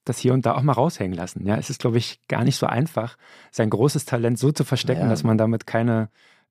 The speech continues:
Speaker 1: ja, niemanden wütend macht.
Speaker 2: Das ist wie beim V, ja. Der,
Speaker 1: <laughs>
Speaker 2: äh, man kann ja auch sagen, das hindert den doch, dieser riesige Schwanz mit den Augen beim Überleben, ja. Aber er hat natürlich, führt noch was anderes damit im Schild.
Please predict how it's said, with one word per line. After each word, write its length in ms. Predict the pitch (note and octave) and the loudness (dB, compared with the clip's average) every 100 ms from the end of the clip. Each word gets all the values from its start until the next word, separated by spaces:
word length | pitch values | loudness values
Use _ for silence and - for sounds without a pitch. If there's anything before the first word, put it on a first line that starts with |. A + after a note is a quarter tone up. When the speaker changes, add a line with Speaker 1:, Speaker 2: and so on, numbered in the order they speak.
| _ | _
Speaker 1:
ja, 220 | C3+ C3+ - | -2 0 2
niemanden 420 | B2 C3 A#2 A2+ | 4 4 4 4
wütend 240 | G3+ G2 | 4 2
macht. 320 | F#2+ F#2 - - | 0 -6 -8 -4
Speaker 2:
Das 140 | G2 | -2
ist 160 | A#2+ F#2+ | 0 0
wie 100 | A#2 | 2
beim 220 | A#2 B2+ | 2 0
V, 420 | - F#3 A3 F2+ | -2 -2 0 0
ja. 380 | E2 A#2 G3 A3+ - | -2 -2 -2 -4 -6
Der, 260 | - F2 F2+ | -2 0 0
Speaker 1:
<laughs> 180 | - - G#2+ G#2 G2 - - G2 - | 0 2 4 4 2 0 -4 -6 -8
Speaker 2:
äh, 40 | |
man 160 | G#2 F#2+ | -6 -4
kann 180 | A2+ B2+ | 0 0
ja 80 | |
auch 60 | C#3+ | 2
sagen, 260 | A#2+ G#2+ F#2+ | 0 0 -2
das 160 | G2 | -4
hindert 460 | G#2 G2 C3+ G#3+ - | -4 0 2 2 2
den 160 | A#2+ A2 | 0 2
doch, 260 | A2+ A#2 | 2 0
dieser 320 | - G#2+ G2+ G2+ | -2 0 2 4
riesige 300 | A2+ A2 G2 | 2 2 0
Schwanz 480 | - A#2 C#3 A#2+ | 0 0 0 -4
mit 120 | F#2+ G2+ | -4 -4
den 120 | G2 | -2
Augen 380 | G2+ A2 A2+ G2 | -2 -2 -2 -2
beim 180 | G#2 G#2+ | -2 -2
Überleben, 600 | F#2+ F#2 A2 D#3+ G2+ F#2+ | 0 2 4 2 0 -2
ja. 160 | G#2 | 0
Aber 200 | F#2 F#2 F#2+ F#2 - | -2 -2 -2 -4 -4
er 120 | - | -6
hat 120 | A2+ A2+ | -6 -6
natürlich, 340 | G#2 A#2+ G#2 | -2 -2 -2
führt 260 | - B2 B2+ | -2 0 0
noch 100 | B2 | -2
was 160 | C3 | -2
anderes 340 | D#3 E3+ - - | -4 -4 -4 0
damit 280 | G2 C#3 | 0 0
im 80 | A#2+ | 0
Schild. 420 | - - D#3 - | 0 0 0 0